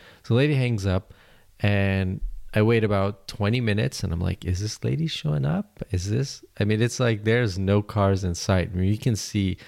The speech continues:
to the horizon, but it's just, like, no cars. I'm like, "What is going on?" So anyway, she does show up, shows up, I mean, you know, about,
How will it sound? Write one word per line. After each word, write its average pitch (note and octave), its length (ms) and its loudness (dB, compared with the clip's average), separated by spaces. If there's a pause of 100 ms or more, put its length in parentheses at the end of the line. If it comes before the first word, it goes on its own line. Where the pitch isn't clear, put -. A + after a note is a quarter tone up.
(240)
to A#2 120 2
the G2+ 80 4
horizon, F2+ 500 2
but E2+ 80 -6
it's E2+ 100 -4
just, - 160 -4
like, F2+ 140 -2
no F#2+ 160 4
cars. F2+ 480 0
I'm F#2+ 80 -6
like, F#2 180 -6
"What A#2 260 0
is A2+ 200 -4
going A#2+ 320 -2
on?" - 320 -2 (360)
So - 140 -2
anyway, D3 220 0
she - 180 -4
does A#2 220 0
show G#2 180 0
up, G#2+ 240 0 (720)
shows A2 340 0
up, G#2+ 160 0
I G#2+ 60 -4
mean, G#2 260 0
you A2 100 -2
know, G2+ 100 4
about, F2+ 280 0